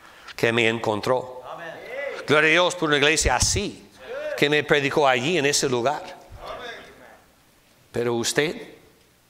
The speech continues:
Speaker 1: ¿qué de sus hijos? Yo digo, yo estuve tan preocupado. Mi papá ya casó cinco veces, mi mamá tres veces, mi hermana cinco veces.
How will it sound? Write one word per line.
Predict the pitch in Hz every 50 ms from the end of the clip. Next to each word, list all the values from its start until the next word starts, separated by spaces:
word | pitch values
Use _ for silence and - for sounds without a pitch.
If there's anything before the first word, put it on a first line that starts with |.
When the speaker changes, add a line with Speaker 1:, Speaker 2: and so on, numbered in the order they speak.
| _ _ _ _ _ _ _ _ _ _ _ _ _ _ _ _ _ _ _ _ _
Speaker 1:
¿qué | - - 160
de | 165 156 143
sus | 131 135 127 - -
hijos? | 110 90 - - - - - - - - _ _ _ _ _ _ - 151 165 - - _ _ _ _ _ _ _ _ _ _ _ _ _ _ _ _ _ _ _ -
Yo | 123 151 165
digo, | 156 170 165 147
yo | 131 143 160
estuve | 156 - 180 170 156
tan | 143 - 147 147 151 139
preocupado. | - 135 131 - 127 135 147 147 135 131 -
Mi | 120 131 131
papá | - 131 - - 143 147 156
ya | 156 143 131 123
casó | - 143 131 - 139
cinco | 127 - 135 127 131 135
veces, | 127 131 131 - - 139 - - - - - - - - - - - - -
mi | 120 135
mamá | 135 131 131 135 139 135
tres | - 139 131 117
veces, | 131 131 127 131 131 131
mi | 131 135
hermana | 131 123 127 135 139 139 143
cinco | - - 147 135 - 127
veces. | 120 131 131 - - - - - - - -